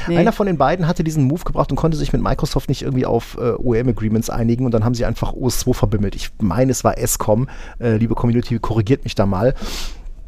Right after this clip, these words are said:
Speaker 2: Äh, und dann gab's halt eine ganze Zeit lang P Cs, die du dann halt bei Escom, und da war dann halt kein Windows und dos dabei, sondern da war dann O S zwei dabei.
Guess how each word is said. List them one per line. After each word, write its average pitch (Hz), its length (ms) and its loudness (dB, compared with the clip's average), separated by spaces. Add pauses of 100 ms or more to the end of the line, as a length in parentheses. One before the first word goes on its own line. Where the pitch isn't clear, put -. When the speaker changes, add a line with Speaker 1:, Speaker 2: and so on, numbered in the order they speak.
(380)
Speaker 2:
Äh, 139 120 4
und 127 100 2
dann 127 220 2
gab's 139 240 2
halt - 100 -2
eine 139 60 0
ganze 127 160 2
Zeit 135 180 2
lang 139 140 0
P - 140 0
Cs, 107 280 -2
die 135 80 0
du 117 80 0
dann 110 180 2
halt 110 120 -2
bei - 80 -2
Escom, - 220 -4
und 110 160 -6
da 98 80 2
war 95 60 0
dann 98 180 0
halt 110 160 0
kein 104 240 0
Windows 117 320 2
und 98 140 -6
dos 92 160 -2
dabei, 135 260 -2
sondern 117 400 -4
da 110 100 -2
war 90 100 -2
dann 104 140 -2
O - 140 -6
S - 120 -6
zwei - 160 -2
dabei. - 340 -4